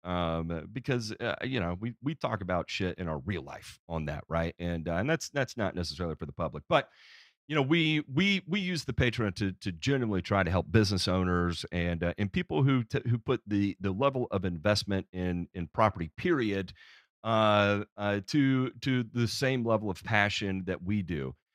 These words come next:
And, uh, and so we try to foster that. And we have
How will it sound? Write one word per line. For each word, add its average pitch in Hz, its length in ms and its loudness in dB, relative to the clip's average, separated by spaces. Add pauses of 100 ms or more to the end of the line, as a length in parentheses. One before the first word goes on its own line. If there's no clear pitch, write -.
(180)
And, 92 340 0
uh, 92 300 2
and 95 180 -2
so 101 120 -4
we 92 140 -2
try 110 300 2
to 98 160 -6
foster 92 440 0
that. 80 240 -4
And 90 180 -4
we 92 100 0
have 87 240 -2